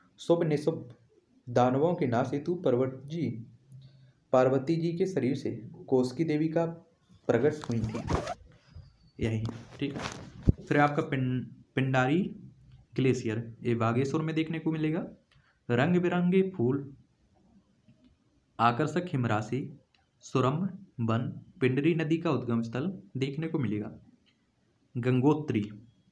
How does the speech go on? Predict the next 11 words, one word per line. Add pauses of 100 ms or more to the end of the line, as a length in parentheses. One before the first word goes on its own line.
(400)
उत्तरकाशी, (580)
एक
गंगोत्री
मंदिर
है,
गौमुख (880)
गंगा
का
उद्गम
स्थल
है।